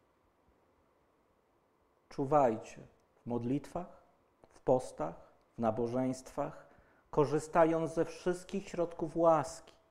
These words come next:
jakie Bóg zostawił Kościołowi. Bo nie łudźmy się. Kiedy nie będziemy przychodzić na nabożeństwa, nie będziemy duchowo mocniejsi. Kiedy nie będziemy czytali Słowa Bożego, a będziemy w kółko oglądali wiadomości, nie będziemy duchowo mocniejsi.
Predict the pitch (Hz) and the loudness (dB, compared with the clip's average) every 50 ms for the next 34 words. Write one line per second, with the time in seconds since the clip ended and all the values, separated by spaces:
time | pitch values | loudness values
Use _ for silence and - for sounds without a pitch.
0 | _ _ _ _ _ _ _ _ _ _ _ _ - 135 139 143 135 - - 160 | _ _ _ _ _ _ _ _ _ _ _ _ -4 0 0 0 0 0 0 2
1 | 147 139 135 127 123 143 143 139 143 143 139 139 131 135 131 127 - - - - | 2 2 0 -2 -2 0 2 2 2 0 -4 -6 -6 -4 -4 -4 -6 -10 -6 -2
2 | 147 131 123 127 131 131 131 - - 135 - - - - 156 156 160 165 156 139 | 0 0 0 0 -2 -6 -6 -8 -10 -12 -12 -10 -8 -4 -4 -2 0 0 0 0
3 | 127 113 - - - - - _ _ _ _ _ _ _ _ _ _ _ _ _ | 0 -2 -6 -10 -18 -20 -20 _ _ _ _ _ _ _ _ _ _ _ _ _
4 | _ _ _ _ _ _ _ _ - 165 190 196 202 208 208 208 214 214 208 208 | _ _ _ _ _ _ _ _ 0 2 2 4 6 4 4 4 4 2 0 -2
5 | - - 117 - 113 113 - - - - 107 - _ _ _ _ _ _ _ _ | -4 -8 -8 -8 -8 -12 -14 -16 -18 -18 -18 -20 _ _ _ _ _ _ _ _
6 | _ _ _ _ - 147 143 135 - - 214 202 185 202 202 196 196 180 196 190 | _ _ _ _ -16 -14 -14 -4 2 4 4 6 6 4 2 2 2 2 2 0
7 | 190 160 190 220 220 220 208 214 - 180 - - 185 170 180 175 - 185 180 175 | 2 4 4 4 4 4 0 0 -2 -2 0 0 0 0 -2 -4 -2 -2 0 2
8 | 170 165 160 175 175 156 180 185 190 190 - - - 208 208 208 202 202 214 208 | 2 2 4 4 2 4 2 0 0 0 -2 -2 -2 0 2 2 2 0 0 2
9 | 214 240 220 202 175 151 147 - - 139 135 139 123 123 120 120 - 147 131 120 | 2 2 2 2 2 0 0 2 2 2 2 2 0 0 -2 -4 -4 -4 -4 -2
10 | 107 98 104 - - - - _ _ _ _ _ _ _ _ _ _ _ _ _ | -4 -4 -6 -10 -16 -20 -20 _ _ _ _ _ _ _ _ _ _ _ _ _
11 | _ _ - 190 185 170 190 196 202 202 196 208 208 202 220 233 226 220 214 220 | _ _ 2 4 6 6 8 8 10 10 10 8 8 10 10 10 10 8 4 4
12 | - 190 - 208 190 185 180 - - 208 196 208 202 185 180 160 151 170 165 139 | 2 6 8 8 8 8 4 2 6 10 12 12 12 12 12 10 10 8 6 8
13 | 165 165 160 160 156 175 185 196 180 160 180 180 175 170 196 185 185 180 - - | 10 10 10 10 10 8 10 10 10 8 8 4 4 4 4 4 2 0 0 2
14 | - 214 202 190 196 202 190 175 165 160 170 175 175 165 180 175 170 170 170 170 | 6 6 6 8 8 8 8 8 8 6 4 2 4 6 8 6 6 6 2 0
15 | 165 165 165 160 165 175 170 175 180 175 - - 214 196 196 208 180 214 220 220 | 4 6 6 8 8 6 4 4 2 0 0 -2 2 4 6 8 8 8 8 8
16 | 190 220 220 220 220 214 190 156 175 170 - 156 143 139 143 127 131 131 123 - | 10 10 10 10 8 6 6 4 4 6 6 6 6 8 6 4 4 2 -2 -2
17 | - 147 131 120 113 117 - - - - | -4 -2 0 0 0 -2 -4 -8 -18 -20